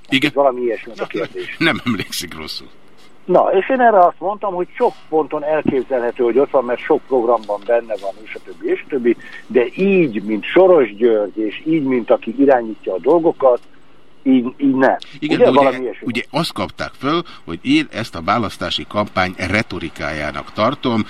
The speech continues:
Speaker 1: az
Speaker 2: A
Speaker 1: Európai
Speaker 2: Soros
Speaker 1: Mi-
Speaker 2: terv.
Speaker 1: Igen,
Speaker 2: Ugye
Speaker 1: igen,
Speaker 2: nagy
Speaker 1: igen.
Speaker 2: a, a nagy csel-, most éppen tegnap, tegnap aztán este megnéztem, és sejtettem, hogy itt is erről lesz szó, meg ma délután lesz egy rendezvény,
Speaker 1: Igen,
Speaker 2: nyilván
Speaker 1: igen,
Speaker 2: is
Speaker 1: igen.
Speaker 2: meg fogják kérdezni. A csel, hogy a, a televízió a kérdést nem vágta be.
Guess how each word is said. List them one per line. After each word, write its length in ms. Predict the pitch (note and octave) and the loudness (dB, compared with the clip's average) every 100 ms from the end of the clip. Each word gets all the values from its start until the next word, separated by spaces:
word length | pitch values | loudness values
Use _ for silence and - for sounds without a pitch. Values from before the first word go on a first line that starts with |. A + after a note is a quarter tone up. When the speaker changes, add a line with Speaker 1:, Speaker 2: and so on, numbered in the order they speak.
| - | -8
Speaker 1:
az 160 | - F#2+ | -8 -2
Speaker 2:
A 20 | |
Speaker 1:
Európai 340 | A2+ G2 C3+ | 0 0 -2
Speaker 2:
Soros 260 | D#3 D#3 A#2 | 2 2 0
Speaker 1:
Mi- 60 | - | -2
Speaker 2:
terv. 180 | B2+ G2+ | -2 0
Speaker 1:
Igen, 240 | - A2+ - | -2 -2 -4
Speaker 2:
Ugye 180 | C#3+ F#3 | -4 -4
Speaker 1:
igen, 120 | F#3 | -2
Speaker 2:
nagy 80 | B3+ | 0
Speaker 1:
igen. 120 | E3+ | 0
Speaker 2:
a, 120 | - | 2
a 60 | B2+ | 0
nagy 220 | C3+ D#3+ - | 2 0 0
csel-, 220 | E3+ D3 | -2 -2
most 220 | C#3 - | -4 -6
éppen 320 | E3 - C3 | -8 -2 -4
tegnap, 280 | C#3 B2+ A2+ - - | -2 -4 -4 -12 -8
tegnap 300 | B2+ A#2 G#2+ | -6 -6 -8
aztán 280 | G#2+ - G#2 G#2+ | -10 -4 -6 -6
este 280 | - G#2 - - - - | -2 0 0 -10 -18 -4
megnéztem, 480 | A#2 A#2 G#2+ - G2+ | -2 -2 -4 -8 -10
és 100 | G2 | -2
sejtettem, 440 | - F2+ - G#2+ | 0 0 -2 -4
hogy 200 | F#2 F#2+ - - | -2 -4 -4 -4
itt 220 | C3+ - | -4 -2
is 140 | A2 - | -2 2
erről 220 | G2+ G2 | 2 2
lesz 200 | F#2 - | 0 0
szó, 140 | G#2 F2+ | 0 0
meg 160 | F2 F2+ | -2 -2
ma 120 | G2+ | 0
délután 400 | F#2+ F2+ - F2+ | 2 2 0 0
lesz 180 | F2 - | -2 -4
egy 80 | |
rendezvény, 460 | E2+ G2 F#2+ F2+ F2+ | -2 -2 -2 -6 -2
Speaker 1:
Igen, 200 | A2+ G2 | 0 2
Speaker 2:
nyilván 240 | F2 E2 - - | 0 -2 -6 -6
Speaker 1:
igen, 260 | E2+ D2+ | -6 -4
Speaker 2:
is 40 | F2+ | -8
Speaker 1:
igen. 140 | D2+ | -4
Speaker 2:
meg 120 | F2 | -4
fogják 300 | - - - | -4 -10 -10
kérdezni. 460 | - G#3+ A3 B2 A#2+ - - - - - - - | 2 4 4 0 -6 -12 -20 -20 -20 -20 -16 2
A 280 | A2 F#2+ - | 4 4 -2
csel, 480 | - C#3 F#3+ A3 - | 2 6 6 2 -2
hogy 240 | A2+ G#2+ | -12 -4
a, 380 | A2 G2 F#2 F2 | -2 -2 -2 -4
a 340 | F#2 - F#2+ - | -8 -8 -8 0
televízió 800 | E3 F#3+ E3 C#3 C3+ C3 B2 - | 4 4 2 -4 0 4 4 2
a 60 | |
kérdést 580 | - - F#3 C#3 C#3 A#2 | -2 2 2 2 -2 -4
nem 180 | C3+ A#2+ | -8 -12
vágta 360 | G#2 F#2+ - G2+ | -8 -8 -8 -10
be. 260 | F2 D#2 | -10 -12